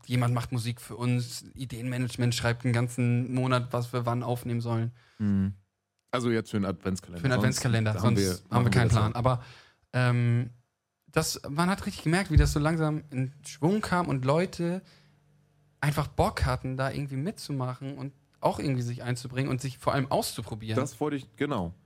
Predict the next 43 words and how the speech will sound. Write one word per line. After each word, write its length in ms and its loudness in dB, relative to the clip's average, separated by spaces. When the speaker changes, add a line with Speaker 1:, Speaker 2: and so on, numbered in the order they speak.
Speaker 2:
Weil 140 2
es 160 0
ist 140 0
ja 120 2
nicht 180 -2
so, 120 0
dass 180 0
wir 100 2
sagen, 260 4
so, 100 4
wir 100 4
brauchen 240 0
das, 220 0
das, 260 0
das. 380 0
Wenn 120 2
du 40 4
es 80 0
nicht 140 0
kannst. 340 -2
Speaker 1:
Ja. 180 0
Speaker 2:
Sondern 440 2
es 120 -12
ist 120 -10
wirklich 240 2
einfach, 360 0
wenn 100 2
ihr 100 2
Bock 280 0
auf 160 -2
irgendwas 380 2
habt 260 -4
und 180 0
denkt, 240 0
das 160 0
könnte 200 2
in 140 0
einen 140 2
Podcast 520 -2
reinkommen, 440 -2
alles 240 -8
oder 140 -6
nix. 300 -12